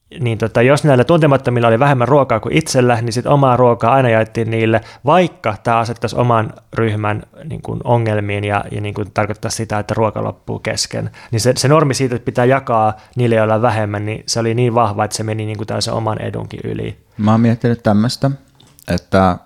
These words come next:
Speaker 2: kun sä oot täällä puhunut viime aikoina aika usein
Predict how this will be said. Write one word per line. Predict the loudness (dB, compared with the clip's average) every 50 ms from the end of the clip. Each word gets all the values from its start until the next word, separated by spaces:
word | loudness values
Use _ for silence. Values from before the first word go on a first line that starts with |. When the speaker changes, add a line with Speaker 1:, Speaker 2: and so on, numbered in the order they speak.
| _ _ _ _ _ _ _ _ _ -10 -10 -6 -6
Speaker 2:
kun | -6 -4
sä | 0 0 2 0 0 -2 -8 _ _ _ _ -2
oot | -2 -2 0 2
täällä | 2 4 4 2 2 -2 -6 -4
puhunut | -2 0 2 2 2 2
viime | 2 2 2 2 2
aikoina | 2 2 0 0 -2 -2 -2 -4 -6 -8 _ _ _ _ _ _ _ _ _ _ _ _ -8
aika | -6 -2 0 0
usein | 0 2 2 2 2 2 2 0 -2